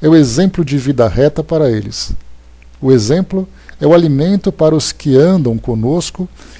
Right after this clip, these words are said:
e quando usamos a boda para alguma instrução, é bom que antes do verbo venha a vivência.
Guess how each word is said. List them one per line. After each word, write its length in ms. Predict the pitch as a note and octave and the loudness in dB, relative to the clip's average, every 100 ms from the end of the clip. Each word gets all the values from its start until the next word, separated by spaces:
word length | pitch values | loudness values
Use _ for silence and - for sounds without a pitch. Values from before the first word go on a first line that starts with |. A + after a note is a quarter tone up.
| - | -8
e 60 | |
quando 300 | C#3 G3 G3+ | -2 2 2
usamos 600 | E3+ A#2+ C#3 C#3+ A#2 G#2 | 2 2 2 4 2 0
a 80 | A#2 | -2
boda 460 | G#2+ B2 C#3+ A#2 - - - - - - - - - - - - - - - | 2 4 4 2 -4 -12 -20 -20 -20 -20 -20 -20 -20 -20 -20 -20 -14 -4 2
para 160 | C#3 | 4
alguma 280 | B2+ B2 C#3+ | 4 2 0
instrução, 600 | C3 - A2+ - D3 D#3 - - - - - | 0 -2 -6 -2 -2 -2 -6 -10 -16 -20 -8
é 160 | D#3+ E3 | 2 4
bom 460 | C3+ D3 F3+ G#3+ G#3 - - - - | 4 4 4 4 -2 -12 -20 -20 -18
que 240 | - E3+ D3+ | -4 4 6
antes 440 | G3+ A3 - D#3+ | 6 4 2 0
do 120 | C#3 | 0
verbo 560 | A#2+ A#2+ D#3+ E3+ F3 F3 | 0 4 4 4 -2 -8
venha 520 | B2 G#2 D3 D3+ D#3 D#3 | -10 -2 0 2 0 -2
a 80 | C#3 | -4
vivência. 640 | D3 A2 G#2+ G2+ - | -4 -4 -6 -8 -10